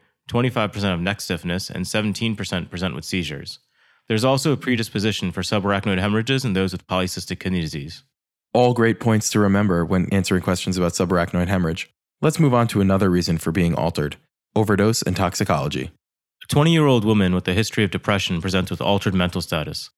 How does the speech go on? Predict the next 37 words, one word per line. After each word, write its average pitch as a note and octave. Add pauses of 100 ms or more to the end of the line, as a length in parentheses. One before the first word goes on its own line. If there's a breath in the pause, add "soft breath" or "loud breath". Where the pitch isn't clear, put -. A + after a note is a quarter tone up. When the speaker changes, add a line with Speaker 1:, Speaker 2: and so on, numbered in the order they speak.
(240)
Speaker 1:
She -
is G2+
disoriented A2
and F#2+
mumbling. D#2+ (300)
She's -
febrile A2
and G2
tachycardic. E2+ (400)
On G2+
exam, G2+
she A2+
has F2+
dilated F#2+
pupils, C3
dry G2+
mucous G2
membranes, A#2
and F2+
flushed -
skin. D#2 (320)
Her A2+
Q C3
R G#2
S G2+
interval B2+
is G#2
sixty -
milliseconds. F2 (600)
Which C3+
ingestion B2+
is F2+
most F#2+
likely? E2+ (360)
Diphenhydramine, G#2+ (500)
phenylephrine, A#2 (160)
salicylate, B2+